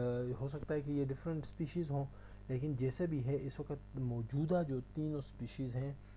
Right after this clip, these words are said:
तीनों का जो एंसेस्टर है वो एक दूसरे से मुख्तलिफ है।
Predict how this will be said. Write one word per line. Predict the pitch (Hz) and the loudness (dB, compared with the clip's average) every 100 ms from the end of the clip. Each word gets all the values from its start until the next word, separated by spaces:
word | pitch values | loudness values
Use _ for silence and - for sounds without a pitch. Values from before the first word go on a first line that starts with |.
| - - | -16 -4
तीनों | 165 185 175 151 | 0 2 2 0
का | 139 | -2
जो | 120 123 | -2 -2
एंसेस्टर | 120 120 - - - | -4 -4 -6 -8 -4
है | 143 131 | 0 0
वो | 127 120 | 2 0
एक | - 120 | -2 -6
दूसरे | 117 117 - 127 | -4 -6 -4 -6
से | - | -4
मुख्तलिफ | 120 110 - 117 113 | -6 -6 -6 -4 -4
है। | - 95 | -6 -10